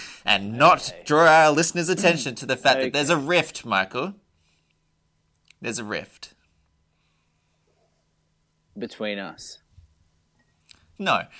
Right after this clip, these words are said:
Speaker 1: between you and fucking Michelle Obama.
Speaker 2: Oh.
Speaker 1: I'm a
Speaker 2: Topical.
Speaker 1: little bit, I'm a little bit
Speaker 2: Said,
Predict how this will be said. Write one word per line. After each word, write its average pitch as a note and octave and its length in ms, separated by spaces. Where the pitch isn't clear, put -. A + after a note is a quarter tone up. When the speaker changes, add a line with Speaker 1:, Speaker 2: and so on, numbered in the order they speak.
Speaker 1:
between D#3 420
you D#3+ 180
and A#2 180
fucking A#2+ 440
Michelle B2+ 420
Obama. G2+ 680
Speaker 2:
Oh. A3 680
Speaker 1:
I'm - 60
a - 40
Speaker 2:
Topical. C#3+ 220
Speaker 1:
little D#3+ 160
bit, - 200
I'm G3 100
a - 80
little F4+ 100
bit - 80
Speaker 2:
Said, A2 360